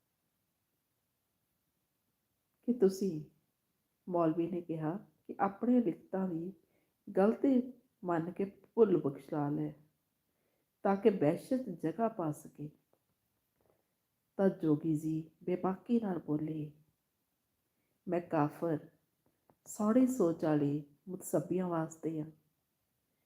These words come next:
ਪਰ ਇਸ ਲਿਖਤ ਸਦਕਾ ਹੀ ਮੈਂ ਗੁਰੂ ਗੋਬਿੰਦ ਸਿੰਘ ਜੀ ਦੀ ਛਾਤੀ ਲੱਗ ਕੇ ਵਹਿਸ਼ਤ 'ਚ ਵਸੂੰਗਾ।" ਜੋਗੀ ਜੀ ਨੇ ਗੁਰੂ ਗੋਬਿੰਦ ਸਿੰਘ ਜੀ ਲਈ ਸ਼ਰਧਾ ਦੀ ਭਾਵਨਾ 'ਚ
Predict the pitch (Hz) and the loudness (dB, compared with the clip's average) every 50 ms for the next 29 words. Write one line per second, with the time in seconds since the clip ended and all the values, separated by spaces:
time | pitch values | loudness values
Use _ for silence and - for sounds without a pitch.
0 | _ _ _ _ _ _ _ _ - 247 269 247 - - 233 254 269 277 262 269 | _ _ _ _ _ _ _ _ -2 0 0 0 2 4 6 8 8 8 6 4
1 | - - 185 170 165 196 220 - - 294 277 - 214 165 160 - - - 156 160 | 2 -2 0 4 6 4 4 4 0 0 2 4 4 4 4 2 0 2 2 2
2 | 160 170 156 156 160 151 143 - 147 - - _ _ _ _ _ _ _ _ _ | 4 2 -2 -2 -2 -4 -4 -4 -6 -12 -14 _ _ _ _ _ _ _ _ _
3 | _ _ _ _ _ - - 208 214 233 233 190 185 170 151 165 170 175 180 180 | _ _ _ _ _ -2 2 4 6 6 6 6 6 6 6 6 6 4 2 2
4 | - 180 170 170 175 180 180 185 190 190 - - 156 160 - - - 185 175 165 | -2 -6 -6 -2 -4 -2 0 0 -2 -2 -2 -2 -4 -4 -4 -4 -6 -2 0 2
5 | 151 147 - 151 151 - 143 139 143 147 147 - _ _ _ _ _ _ _ _ | 0 0 0 -4 -8 -6 -4 -4 -4 -4 -6 -10 _ _ _ _ _ _ _ _
6 | _ _ _ - - 175 180 185 - - - 185 180 - - 160 151 151 147 - | _ _ _ -6 -2 0 0 0 -2 -2 -6 -6 -6 -6 -8 -4 -4 -4 -4 -4
7 | - 160 160 156 147 151 151 - _ _ _ _ _ _ _ _ _ _ _ _ | -10 -12 -10 -8 -8 -8 -8 -12 _ _ _ _ _ _ _ _ _ _ _ _
8 | _ _ _ _ _ _ _ _ _ _ _ _ _ _ _ _ _ _ _ _ | _ _ _ _ _ _ _ _ _ _ _ _ _ _ _ _ _ _ _ _
9 | _ _ _ _ _ _ 185 - 185 180 180 185 240 240 220 214 220 214 214 214 | _ _ _ _ _ _ 2 4 4 4 6 6 6 6 6 6 6 6 4 4
10 | 214 208 202 214 214 208 - 180 165 165 226 226 233 226 226 214 208 196 - 208 | 4 4 4 4 4 2 4 2 4 4 2 0 0 -2 -4 -6 -6 -6 -4 -4
11 | 196 185 160 147 143 147 156 - - _ _ _ _ _ _ _ _ _ _ _ | -2 0 2 2 2 0 -2 -6 -10 _ _ _ _ _ _ _ _ _ _ _
12 | _ _ _ _ _ _ _ _ _ _ _ _ _ _ _ _ _ _ - - | _ _ _ _ _ _ _ _ _ _ _ _ _ _ _ _ _ _ -4 2
13 | 208 208 214 214 254 247 247 240 226 240 - 214 202 185 165 160 165 175 190 | 2 4 4 4 6 8 8 8 8 6 2 0 2 2 0 0 -2 -4 -4